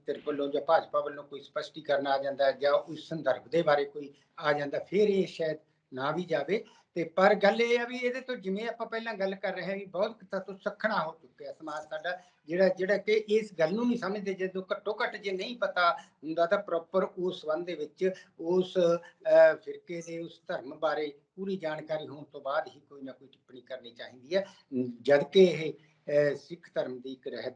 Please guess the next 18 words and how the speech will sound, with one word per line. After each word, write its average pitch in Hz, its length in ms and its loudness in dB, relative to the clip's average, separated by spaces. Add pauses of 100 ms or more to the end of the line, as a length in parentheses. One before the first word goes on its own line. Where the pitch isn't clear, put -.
ਮਰਿਆਦਾ, 127 400 2
ਸਿੱਖ - 200 -10 (140)
ਧਰਮ 120 200 -2
ਦੀਆਂ 123 140 -4
ਮਰਿਆਦਾਵਾਂ 131 580 -2
ਨੇ, 127 140 -4 (280)
ਉਹਨਾਂ, 208 240 8
ਉਹਨਾਂ 208 360 0
ਦੇ 175 220 -4 (140)
ਪ੍ਰਤੀ 156 400 -8
ਜਿਹੜਾ 156 180 4
ਕਿਸੇ 151 300 -6
ਨੂੰ 143 160 -6
ਵੀ, 135 180 -6 (320)
ਅਹ, 139 160 -4
ਮਤਲਬ 135 440 -2
ਹਰਟ 156 340 2
ਕਰਨਾ, 123 520 -2